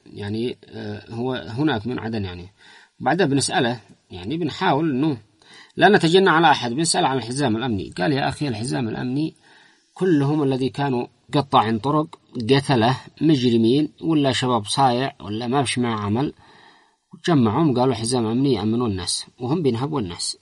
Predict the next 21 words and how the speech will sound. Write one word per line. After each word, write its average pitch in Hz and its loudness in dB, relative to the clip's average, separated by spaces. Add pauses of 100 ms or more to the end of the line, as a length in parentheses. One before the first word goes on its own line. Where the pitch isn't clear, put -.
أي 156 -6
حين 120 -2
ما 117 -2
حيرفوا 143 -6
دخلوا 110 -4
منطقة، 147 -4
ولا 110 -6 (120)
دكان، 143 -4
ولا 110 -4
بقالة، 151 -4
ولا 104 -4
متجر، 151 -4 (680)
هات 156 -2
الإتاوات. 107 -4 (680)
إذا 160 0
ما 135 4
رضيش 170 0
يدكوه 143 -2 (680)
لكي 139 0
يعتبروا 135 -2
البقية، 131 -4